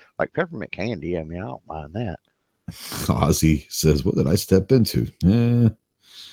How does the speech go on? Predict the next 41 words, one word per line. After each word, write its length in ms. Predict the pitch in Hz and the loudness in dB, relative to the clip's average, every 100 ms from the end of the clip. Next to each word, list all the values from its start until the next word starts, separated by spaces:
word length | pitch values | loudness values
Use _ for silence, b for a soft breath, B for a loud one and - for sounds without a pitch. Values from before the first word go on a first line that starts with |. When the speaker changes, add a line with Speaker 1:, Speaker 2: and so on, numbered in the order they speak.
| b b _ _ | b b _ _
Speaker 2:
just 300 | - 82 - | -4 -2 0
saying. 380 | - 60 53 57 - _ _ - | 0 0 -2 -8 -12 _ _ -12
Just 300 | 67 64 - | -8 -6 -6
saying. 320 | - 55 - - B B | -6 -8 -10 -16 B B
Yeah, 220 | 226 233 | 10 10
I 120 | 226 | 10
guess 340 | 247 120 135 175 | 8 10 10 10
so. 160 | 110 | 8
I 160 | 90 135 | 10 12
just, 180 | 160 123 | 10 10
I'm, 200 | 110 127 | 6 6
I'm 260 | 98 117 | 8 8
a, 40 | 110 | 8
I'm 200 | 78 101 | 6 6
a 60 | |
peppermint 500 | 87 92 95 92 80 67 | 6 6 8 8 6 4
guy, 280 | 82 90 104 | 2 4 4
so 200 | - 80 | 2 2
candy 260 | 107 101 | 6 6
canes, 640 | 95 104 101 98 92 - - _ _ _ _ _ - | 8 8 10 10 6 0 -8 _ _ _ _ _ 4
you 100 | 92 | 6
know, 280 | 90 95 80 | 8 6 4
I 120 | 69 | 2
love 300 | 98 90 95 | 4 6 6
'em, 140 | 80 73 | 6 4
but 340 | 80 78 - - | 4 2 -2 -2
I, 320 | 107 214 - | 4 6 8
I, 240 | 123 151 127 | 8 6 8
I 20 | |
don't 300 | 135 120 87 | 8 8 8
dislike 360 | 120 143 107 | 8 8 6
the 80 | 87 | 4
strawberry. 560 | 80 - 85 82 95 139 | 2 4 6 8 8 8
I 40 | |
always, 260 | 120 107 92 | 10 10 8
like, 120 | 82 | 6
enjoy 420 | 95 90 95 92 | 6 8 10 10
a, 240 | 85 85 57 | 10 6 4
an 180 | 82 82 | 4 4
occasional 560 | 82 - 90 80 85 | 4 6 8 8 4
strawberry 680 | - - 85 80 82 85 80 | 2 4 6 6 6 6 4